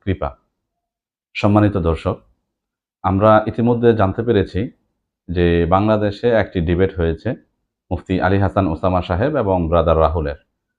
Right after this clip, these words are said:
অর্থাৎ তারাবির নামাজ আট রাকাত নাকি বিশ রাকাত। তো এই, এই, এই, এই ডিবেট আমরা অনেকেই দেখেছি এবং অনেকের, আহ, দেখিও নাই।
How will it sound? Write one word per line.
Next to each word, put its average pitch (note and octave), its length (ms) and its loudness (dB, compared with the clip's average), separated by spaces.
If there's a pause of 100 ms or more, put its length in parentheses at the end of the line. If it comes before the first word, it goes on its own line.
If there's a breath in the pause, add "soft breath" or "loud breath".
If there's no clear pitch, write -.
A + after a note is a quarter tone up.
(300)
অর্থাৎ F#2+ 260 -4
তারাবির G2+ 360 4
নামাজ G#2+ 320 2 (140)
আট G2+ 300 0
রাকাত G2+ 300 2
নাকি G2+ 320 -4 (580)
বিশ A#2+ 140 2 (100)
রাকাত। C#2+ 240 -6 (1200)
তো F#2+ 80 4 (260)
এই, C#3+ 160 2 (220)
এই, C3+ 180 4 (300)
এই, G#2 100 2 (180)
এই A#2+ 160 4
ডিবেট A2+ 300 4
আমরা G#2 220 4
অনেকেই A2+ 420 4
দেখেছি G#2 420 -2 (240)
এবং B2 240 4 (120)
অনেকের, A#2 480 2 (520)
আহ, F#2 240 2
দেখিও G2+ 400 2
নাই। D#2 160 -2